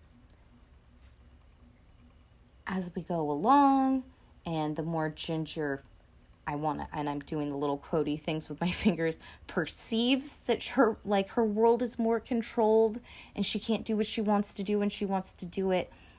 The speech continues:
Um, she slowly, well, not slowly, she just comes apart, uh, a lot quicker than, um, every time I watch it, it happens a lot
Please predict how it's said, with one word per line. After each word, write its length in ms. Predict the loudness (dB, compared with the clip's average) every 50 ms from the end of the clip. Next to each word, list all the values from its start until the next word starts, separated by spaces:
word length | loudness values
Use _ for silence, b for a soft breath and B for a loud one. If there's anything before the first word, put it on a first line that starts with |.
| B B -2
Um, 520 | 0 2 4 4 4 2 0 -2 -6 -10 -14 _ -20 -20 -20 -18 -18 -18 -16 -10
she 320 | -6 -4 -4 -2 0 -2 -2
slowly, 880 | -2 -2 -4 -4 -4 -2 0 2 4 4 2 2 0 -2 -2 -4 -4 -8 -10 -20 -20 -20 -20 -20 -20 _ _ -20 -20 -20 -20 -20 -20 -14 -8
well, 280 | -2 2 2 2 2 0 -8 -10
not 160 | -8 -8 -6 -6
slowly, 320 | -4 -6 -6 -6 -6 -8 -8
she 280 | -8 -6 -4 -2 -2
just 280 | -2 -2 -4 -6 -6 -16 _ -20 -20 -20 -20 -20 -20 B B B B B B B -20 _ _ -20 -12
comes 320 | -2 0 2 2 2 0 -4
apart, 440 | -8 -6 0 0 2 2 0 -4 B B B B B B -8 -4
uh, 380 | -2 0 2 2 0 0 -2 -6 b b b b b b -20 -20 -20 -12 -8
a 40 | -4
lot 340 | 2 4 4 4 4 0 -18
quicker 640 | -20 -14 -6 -6 -6 -6 -2 0 2 2 2 0 0 -4 -10 -8
than, 560 | -4 -2 0 0 0 0 -2 -2 -2 -4 -6 -10 -14 -14 -10
um, 420 | -6 -4 -4 -4 -4 -6 -8 -10 -14 -16 _ -20 -20 -20 -20 -20 -20 -20 _ -20 -20 -20 -20 -20 -20 -20 -20 -20 -20 -12
every 140 | -10 -4
time 160 | -2 -2 -2 -2
I 60 | -2
watch 360 | -4 -4 -6 -6 -8 -8 -10
it, 80 | -8 -8
it 60 | -8
happens 400 | -6 -8 -8 -6 -6 -6 -6 -6
a 20 | -4
lot 260 | -2 0 -2 -2